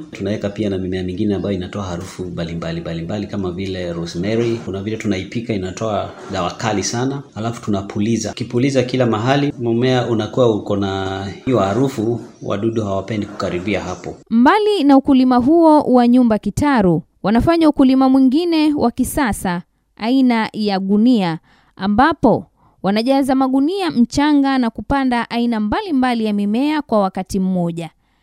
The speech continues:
Speaker 2: Anasema, ili kukabiliana na ukosefu wa nafasi ama ardhi ya kutekeleza ukulima,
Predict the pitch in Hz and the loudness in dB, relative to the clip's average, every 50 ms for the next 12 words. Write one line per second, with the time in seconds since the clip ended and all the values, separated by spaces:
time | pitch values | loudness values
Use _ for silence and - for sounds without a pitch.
0 | _ _ _ _ - 175 190 185 175 - - - 320 311 262 190 160 160 - _ | _ _ _ _ -8 -6 -4 -4 -4 -4 -2 0 2 2 2 2 0 -2 -6 _
1 | _ _ _ _ _ _ _ _ - 311 403 440 427 - - 294 - 285 269 247 | _ _ _ _ _ _ _ _ 0 0 2 2 0 -2 -2 -2 0 0 2 2
2 | 269 262 262 277 285 269 269 254 240 233 226 - 233 - - 269 277 311 320 - | 2 2 2 2 4 4 4 4 4 2 2 2 0 0 0 0 0 0 0 -2
3 | - 320 339 349 311 277 233 214 208 208 - - 269 285 277 - - 254 - - | -2 0 2 4 6 4 4 4 2 -2 -2 -2 -2 -2 -2 -2 -4 -6 -6 -4
4 | 254 247 240 226 - - - 233 254 269 277 277 240 240 294 311 294 247 214 202 | -2 -2 0 0 -2 -4 -4 -2 0 0 0 0 0 0 0 0 0 -2 -4 -4
5 | - 208 196 - 190 - 196 202 214 226 226 220 208 214 - - 208 - - 185 | -4 -4 -4 -4 -6 -4 -4 -4 -2 -2 -2 -2 -4 -6 -6 -6 -8 -4 -2 -2
6 | 185 202 247 294 285 247 233 226 | 0 2 2 4 4 4 4 2